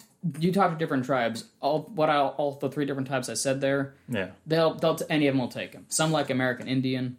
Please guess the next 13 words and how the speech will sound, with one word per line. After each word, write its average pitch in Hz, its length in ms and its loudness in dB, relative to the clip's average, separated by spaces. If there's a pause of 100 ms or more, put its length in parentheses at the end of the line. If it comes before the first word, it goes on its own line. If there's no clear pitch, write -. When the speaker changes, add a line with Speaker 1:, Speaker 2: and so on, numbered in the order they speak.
Speaker 1:
some 131 240 0
like 117 160 0
Native 127 220 -2
American, 110 540 -8
some 120 180 2
Speaker 2:
Yeah. 139 40 6
Speaker 1:
even 131 160 0
call 117 140 -2
First - 300 -2
American. 131 500 0 (800)
Whatever 165 300 4
the 156 100 0
case, - 520 -2